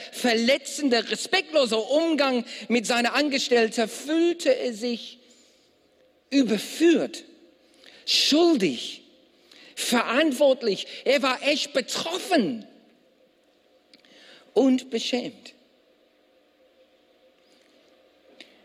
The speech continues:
Ja, während er das alles erzählte, fing er an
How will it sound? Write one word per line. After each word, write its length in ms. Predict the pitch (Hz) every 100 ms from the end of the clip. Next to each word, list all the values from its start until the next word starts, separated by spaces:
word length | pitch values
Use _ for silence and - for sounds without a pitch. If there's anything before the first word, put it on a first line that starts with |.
| _ -
Ja, 200 | 156 143
während 460 | 220 262 254 247
er 240 | - 202 202
das 300 | 185 - -
alles 360 | 214 254 262
erzählte, 720 | - 220 - 208 202 196 - 120 _ _ _ _ _ _ _ _ _ _ _ _ _ _ _ - - -
fing 580 | - - - 233 269 269
er 320 | - 190 -
an 480 | 180 143 143 220